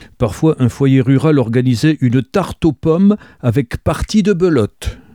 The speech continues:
le dimanche, pour ramener un ersatz d'énergie dans les villages dévitalisés. Le service à la personne avait remplacé la vieille amitié et la vidéosurveillance garantissait l'ambiance.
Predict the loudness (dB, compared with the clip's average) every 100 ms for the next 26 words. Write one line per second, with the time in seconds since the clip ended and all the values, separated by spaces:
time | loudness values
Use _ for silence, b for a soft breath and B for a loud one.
0 | B -4 -2 2 0 0 -4 -10 -10 -12
1 | _ b b b b b b -8 -8 B
2 | -14 -2 0 2 2 2 0 0 0 0
3 | -4 -2 -2 -4 -10 -14 B B -6 0
4 | 0 0 -2 -4 -2 -2 B B B -2
5 | 0 0 -2 0 -2 -2 -4 -4 -2 -2
6 | -2 -4 -4 -4 -6 -14 -20 -20 -20 _
7 | _ _ _ _ _ _ _ _ _ _
8 | _ B B -2 -2 0 0 2 0 0
9 | 0 -2 -4 -6 -2 0 2 2 2 0
10 | 0 0 0 0 0 0 2 0 0 0
11 | 2 2 -2 -4 -2 -2 B B -2 0
12 | 2 0 0 2 2 0 -2 -2 2 2
13 | 2 0 0 -2 0 0 -2 -4 0 2
14 | 2 2 0 -2 -6 -14